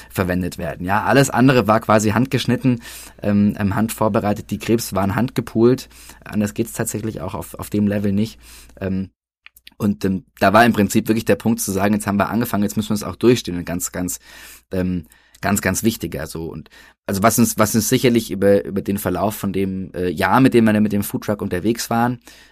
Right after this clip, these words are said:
ähm, ganz stark über Wasser gehalten haben, war A, ein, ein irrer Drang, äh, neue Sachen auszuprobieren. Also es war auch bewusst quasi die Setzung zu sagen, wir, äh, machen jetzt nicht noch zwei Jahre Konzeptphase und eröffnen dann ein Restaurant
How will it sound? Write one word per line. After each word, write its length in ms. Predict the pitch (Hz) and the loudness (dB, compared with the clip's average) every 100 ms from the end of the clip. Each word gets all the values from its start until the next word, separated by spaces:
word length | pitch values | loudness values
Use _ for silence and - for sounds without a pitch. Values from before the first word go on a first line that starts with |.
| _ - | _ -2
ähm, 260 | 104 104 - - | 0 0 -4 -4
ganz 240 | 98 104 | -2 -2
stark 300 | - 101 113 | 0 2 2
über 160 | 113 95 | 2 2
Wasser 240 | 104 117 | 2 2
gehalten 440 | 107 98 104 101 104 | 2 2 0 -2 -2
haben, 180 | 107 | 0
war 220 | 98 92 - | 2 0 0
A, 360 | 95 104 113 - _ _ _ | 0 2 0 -2 _ _ _
ein, 300 | 98 95 98 | -4 -2 -2
ein 140 | 92 | -4
irrer 260 | 98 107 113 | -2 2 2
Drang, 540 | 101 101 110 113 117 - _ | 2 2 4 2 0 -8 _
äh, 100 | - - | -18 -12
neue 500 | 71 101 95 120 104 | -4 0 4 4 4
Sachen 300 | 101 113 - | 2 0 -2
auszuprobieren. 840 | 101 127 - 123 - 117 131 147 | 0 -2 -2 -10 -10 -6 -4 -2
Also 140 | 101 98 | -4 -4
es 100 | 101 | -2
war 140 | 95 | -2
auch 120 | - | -2
bewusst 460 | - 95 139 - - | -2 2 2 0 -4
quasi 360 | - 104 107 | -2 -2 -2
die 100 | 104 | -4
Setzung 380 | 98 110 - 110 | -2 -2 -2 -4
zu 120 | 104 | -4
sagen, 380 | 98 95 110 101 | -4 -2 -2 0
wir, 220 | 101 101 - | 2 0 -2
äh, 180 | - 76 - | -8 -8 -6
machen 280 | 104 107 | -4 0
jetzt 140 | 110 - | -2 0
nicht 120 | 123 | 0
noch 100 | 120 | -2
zwei 220 | - 101 | -2 0
Jahre 180 | 110 110 | 2 2
Konzeptphase 640 | 113 104 120 - 110 107 101 | -2 -2 -2 -2 -2 0 0
und 80 | |
eröffnen 320 | 98 104 110 95 | -2 -2 -4 -2
dann 120 | 104 | -2
ein 80 | 101 | -2
Restaurant 640 | 98 - 92 101 135 | -4 -4 0 4 4